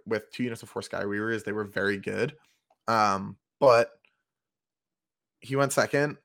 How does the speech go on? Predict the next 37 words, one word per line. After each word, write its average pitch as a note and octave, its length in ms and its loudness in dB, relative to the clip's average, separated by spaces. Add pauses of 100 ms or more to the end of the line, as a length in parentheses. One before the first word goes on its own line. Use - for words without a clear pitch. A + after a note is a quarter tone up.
when A#2+ 180 -2
he A2+ 120 -6
was, B2 200 -2
like, G2 180 -4
very B2+ 420 0
much B2+ 340 0
<laughs> - 20 -14
deployed C3+ 560 4
to F3 80 6
go C#3 280 6
first C#3+ 640 0 (380)
and C3+ 140 0
just C#3 200 0
kinda C3+ 260 0
got, A#2+ 280 2
like, G#2 340 -2 (640)
trucked - 420 0
because F#2 360 -4
of D2+ 100 -10
it. B1 180 -6 (420)
Um, D#2+ 400 -8 (540)
I D3 80 8
also, D3+ 460 6
this C3 160 -2
was A#2+ 120 -4
a G2+ 80 -4
similar A#2+ 240 -6
<laughs> - 40 -12
game C#3 220 0
where B2 100 4
I G2+ 40 2
was A#2 100 -4
just, - 200 -6
like, G2 260 -2
rolling A2+ 340 -4
in, G2+ 260 -8
like, F#2+ 180 -4